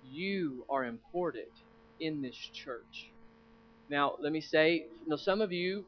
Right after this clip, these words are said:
this morning are probably guests, and you have another church.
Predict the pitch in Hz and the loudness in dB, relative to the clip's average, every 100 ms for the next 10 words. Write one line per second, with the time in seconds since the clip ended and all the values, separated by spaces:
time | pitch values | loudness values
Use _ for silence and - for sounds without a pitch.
0 | - 165 - 160 165 185 180 139 - 151 | -4 -6 -4 -2 -2 -4 -2 -4 2 2
1 | 143 127 123 - 113 131 - - - - | 2 -2 -10 -8 -2 0 0 -6 -16 -18
2 | - - - - - - 139 165 180 156 | -18 -20 -20 -20 -20 -12 -4 2 6 4
3 | 143 - 143 127 127 156 151 190 208 220 | 4 -8 -4 -2 -2 -4 -6 -2 -2 -4
4 | - - | -12 -16